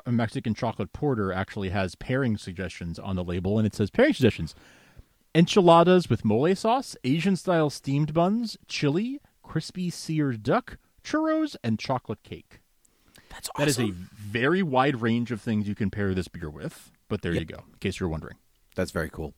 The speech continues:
Speaker 2: That's very cool. I realized last week when we talked about, um, Star Wars programs and stuff and,
Speaker 1: Mm.
Speaker 2: like, s-, stuff that's coming,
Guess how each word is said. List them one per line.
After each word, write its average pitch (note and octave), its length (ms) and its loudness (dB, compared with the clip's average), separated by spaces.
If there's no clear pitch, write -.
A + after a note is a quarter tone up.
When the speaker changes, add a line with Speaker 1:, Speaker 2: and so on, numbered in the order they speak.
Speaker 2:
That's F2+ 140 -6
very E2+ 220 -4
cool. - 340 -10
I C#3+ 240 0
realized D#2 640 -4
last G2 580 -6
week C2+ 340 -8
when E2+ 200 -8
we F2 140 -4
talked - 360 -8
about, D#2 580 -8
um, D3 540 -10
Star E2+ 240 0
Wars F#2+ 200 0
programs B2+ 440 -2
and C3 120 -8
stuff - 280 -4
and, C#3 140 -2
Speaker 1:
Mm. C3+ 100 0
Speaker 2:
like, F#2 180 -2
s-, E2+ 300 -4
stuff G#2 140 -2
that's G2+ 140 -4
coming, A#2+ 220 -4